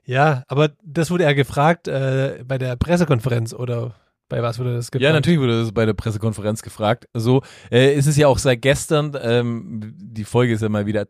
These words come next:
Speaker 2: top aktuell. Das heißt quasi frisch gezapft stehen wir hier dran und gestern wurde, nee, heute wurde der, na, der Kader nominiert.
Speaker 1: Ja, äh, es ist ja schon
Speaker 2: Er
Speaker 1: gestern,
Speaker 2: wurde ja fast
Speaker 1: vorge-,
Speaker 2: schon geleakt,
Speaker 1: vorgestern und
Speaker 2: vorgeleakt.
Speaker 1: gestern ist es ja schon durchgesickert, aber heute wurde er offiziell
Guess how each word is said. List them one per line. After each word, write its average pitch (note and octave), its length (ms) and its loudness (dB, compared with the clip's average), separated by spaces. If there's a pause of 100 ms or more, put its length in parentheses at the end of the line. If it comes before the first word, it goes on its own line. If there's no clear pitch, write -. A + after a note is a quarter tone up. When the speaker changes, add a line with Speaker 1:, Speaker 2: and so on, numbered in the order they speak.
Speaker 2:
top - 300 -4
aktuell. A2+ 480 0
Das A#2+ 120 -6
heißt A#2 200 -2
quasi A2+ 320 -2 (400)
frisch - 280 0
gezapft - 440 -2 (160)
stehen A#2 260 0
wir A2+ 80 2 (120)
hier A#2 80 2
dran G#2+ 340 -2
und A2+ 240 -4
gestern A#2+ 320 -4
wurde, A2 460 0
nee, C3+ 180 2
heute D#3+ 320 2
wurde G#2+ 180 -4
der, G2+ 180 -6
na, G2 260 -8 (120)
der G#2 220 -8
Kader G2+ 520 -6
nominiert. G2 540 -10
Speaker 1:
Ja, A#2 180 -2 (160)
äh, D3+ 180 0
es - 240 -4
ist E3+ 200 -6
ja G3 80 4
schon E3 180 -2
Speaker 2:
Er C3+ 40 -4
Speaker 1:
gestern, D#3+ 240 2
Speaker 2:
wurde E3+ 120 6
ja C#3+ 80 4
fast D3+ 200 2
Speaker 1:
vorge-, F3 240 4
Speaker 2:
schon A2 80 -12
geleakt, C3 400 -2
Speaker 1:
vorgestern F#3 400 2
und D3+ 40 2 (100)
Speaker 2:
vorgeleakt. D3 240 2
Speaker 1:
gestern E3 200 -2
ist C#3+ 140 0
es C#3 60 -4
ja C#3 100 0
schon B2+ 160 -6
durchgesickert, C#3 760 -2
aber B2 460 -4
heute B2+ 300 -2
wurde B2 180 -6
er B2 140 -8
offiziell B2 600 -8